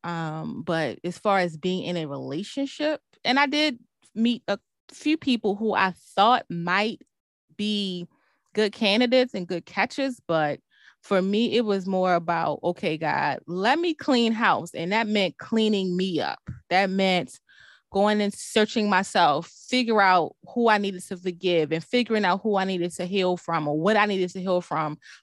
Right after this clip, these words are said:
as relates to childhood hurts and a whole bunch of other stuff, which you can read in my book. And, um, it had a faith enough to say, "Okay, God, I'm gonna start praying for my husband," which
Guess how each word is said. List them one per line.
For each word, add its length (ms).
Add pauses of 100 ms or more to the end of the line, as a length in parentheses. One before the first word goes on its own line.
(120)
as 200
relates 320
to 60
childhood 520
hurts 400
and 200 (320)
a 60
whole 180
bunch 200
of 60
other 200
stuff, 420
which 180
you 80
can 160
read 160
in 80
my 120
book. 300 (720)
And, 600 (160)
um, 340 (1040)
it 100
had 240
a 60
faith 380
enough 300
to 100
say, 260
"Okay, 340
God, 500 (960)
I'm 140
gonna 160
start 260
praying 220
for 140
my 160
husband," 720
which 120